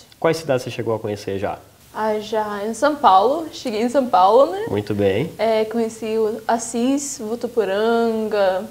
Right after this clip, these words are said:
Speaker 2: Rio de Janeiro até.
Speaker 1: Rio de Janeiro?
Speaker 2: É, a gente foi viajar junto com outras intercambistas, assim, um grupo.
Speaker 1: Muito
Speaker 2: Pra
Speaker 1: bom,
Speaker 2: conhecer.
Speaker 1: que legal.
Speaker 2: É.
Speaker 1: Foi nas praias do Rio?
Speaker 2: Ah, fomos.
Speaker 1: Cristo Redentor?
Speaker 2: Cristo Redentor,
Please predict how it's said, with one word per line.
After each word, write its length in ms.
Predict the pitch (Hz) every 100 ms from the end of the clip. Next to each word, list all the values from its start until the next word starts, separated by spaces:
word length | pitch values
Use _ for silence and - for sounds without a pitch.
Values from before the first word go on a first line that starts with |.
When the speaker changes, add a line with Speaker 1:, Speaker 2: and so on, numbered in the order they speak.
| - -
Speaker 2:
Rio 120 | 269
de 60 | 320
Janeiro 480 | 392 330 262 240 233
até. 300 | 190 - 208
Speaker 1:
Rio 140 | 127
de 60 | 131
Janeiro? 420 | 123 123 160 185
Speaker 2:
É, 320 | 214 226 233
a 80 | 214
gente 260 | 240 233 -
foi 220 | 233 226
viajar 460 | 226 240 240 226 233
junto 380 | 233 240 240 240
com 160 | 233
outras 340 | 214 226 226 233
intercambistas, 800 | 240 240 254 240 208 220 240 247
assim, 280 | 240 214 196
um 240 | 233 254
grupo. 500 | 240 214 226 - 220 233 - - - -
Speaker 1:
Muito 320 | 101 107 -
Speaker 2:
Pra 100 | 208
Speaker 1:
bom, 420 | 202 147 170 202
Speaker 2:
conhecer. 180 | 185 123 113 - -
Speaker 1:
que 120 | 143
legal. 580 | 170 180 135 151 175 -
Speaker 2:
É. 140 | 233 247 - - - _ -
Speaker 1:
Foi 180 | 127 131
nas 180 | 117
praias 360 | - 113 117 107
do 80 | 110
Rio? 260 | 151 208 208 - - _ _ _ _ - _
Speaker 2:
Ah, 100 | 254
fomos. 460 | - 226 196 180 -
Speaker 1:
Cristo 320 | 123 139 127
Redentor? 520 | 120 120 117 170 202
Speaker 2:
Cristo 340 | 220 240 240
Redentor, 1120 | 233 226 233 233 208 233 220 220 226 233 226